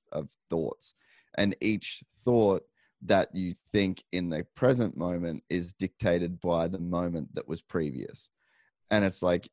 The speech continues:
if you kinda can get your head around that concept, you're like, "Okay, fair enough." Then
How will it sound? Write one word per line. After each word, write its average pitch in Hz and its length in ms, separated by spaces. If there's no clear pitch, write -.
if - 300
you 95 200
kinda 123 340
can 104 200
get 101 180
your 104 80
head 101 160
around 90 280
that 90 180
concept, 87 560
you're 87 100
like, 73 140
"Okay, 92 220
fair 107 240
enough." 76 260
Then 92 420